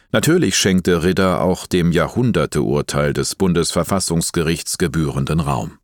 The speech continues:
Schließlich fungierte er seinerzeit selbst als Kläger. Er ruft den langen Weg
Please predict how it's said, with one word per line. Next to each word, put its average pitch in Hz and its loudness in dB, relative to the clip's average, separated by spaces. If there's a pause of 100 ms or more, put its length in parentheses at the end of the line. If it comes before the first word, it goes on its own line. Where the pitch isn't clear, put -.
(800)
Schließlich 120 0
fungierte 101 2
er 87 4
seinerzeit 85 0
selbst - -2
als 62 -2
Kläger. 71 -2 (640)
Er 107 2
ruft 123 0
den 92 4
langen 92 2
Weg 87 0